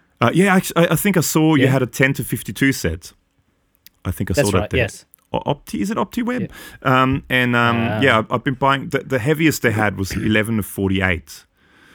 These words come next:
Speaker 1: And
Speaker 2: Okay.
Speaker 1: I had a bit of a whinge going, "Why don't they have eleven to fifty-two if they have ten to fifty-two? Whinge, whinge, whinge." Anyway, I bought them. Uh, I bought a,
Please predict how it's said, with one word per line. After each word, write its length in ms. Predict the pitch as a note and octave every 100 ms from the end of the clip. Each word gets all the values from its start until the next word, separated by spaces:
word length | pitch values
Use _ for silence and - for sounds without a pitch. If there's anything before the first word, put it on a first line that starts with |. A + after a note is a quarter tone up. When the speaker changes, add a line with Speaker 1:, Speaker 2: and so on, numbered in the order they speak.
| _ _ _
Speaker 1:
And 400 | F#2 F2 E2+ E2+
Speaker 2:
Okay. 280 | F#2 G#2+ G#2+ _ _ -
Speaker 1:
I 60 |
had 140 | G2 G#2
a 40 |
bit 120 | G2
of 80 | C#3+
a 60 | D3+
whinge 340 | G#2+ G#2+ G2+
going, 240 | - G2+ G2
"Why 140 | B2
don't 100 | C3
they 80 | C3+
have 140 | A#2
eleven 240 | B2 A#2+ B2+
to 40 |
fifty-two 520 | - B2 C3 - B2
if 100 | A#2
they 80 | B2
have 120 | A#2
ten 180 | - G#2+
to 40 |
fifty-two? 720 | F#2+ G#2+ - F#2+ A2 A2 A2 G#2+
Whinge, 220 | A2 A#2
whinge, 160 | A#2 G#2+
whinge." 220 | G2+ F#2+ - - _
Anyway, 300 | D3+ D3 G2+
I 60 | G2+
bought 340 | F#2 C3 C#3+
them. 380 | - D2 D#3 C#3+ _ _ _ -
Uh, 180 | F#2+ -
I 40 |
bought 120 | A2
a, 80 | B2